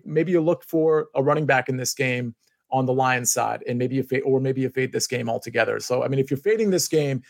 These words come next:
you are going to be different from most of the field. So it's just something to consider, uh, for sure. Other receivers to consider in that low end range, Chris Moore's at forty-two hundred.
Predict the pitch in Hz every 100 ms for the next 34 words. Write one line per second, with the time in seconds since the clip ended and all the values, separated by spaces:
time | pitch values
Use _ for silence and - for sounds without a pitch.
0 | _ 151 151 143 147 143 135 127 135 127
1 | 117 120 117 - - _ 110 - - -
2 | 143 170 196 185 175 170 143 135 127 -
3 | 123 113 107 - - _ - 120 - 127
4 | 113 151 147 139 - - 180 220 214 208
5 | 214 196 - 160 135 180 180 160 147 139
6 | 143 143 139 139 139 - 196 156 147 135
7 | 139 127 120 120 110 117 110